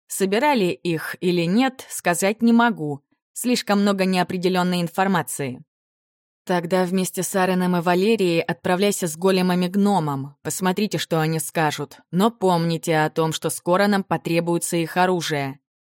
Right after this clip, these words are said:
Император разворачивается к архивампирам и эльфам.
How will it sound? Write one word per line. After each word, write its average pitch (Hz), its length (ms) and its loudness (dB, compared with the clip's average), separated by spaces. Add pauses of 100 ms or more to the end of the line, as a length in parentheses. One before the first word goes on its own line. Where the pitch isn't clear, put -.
(500)
Император 156 600 -2
разворачивается 156 840 -2
к - 80 -6
архивампирам 156 720 -2
и 190 220 -6
эльфам. 147 540 -6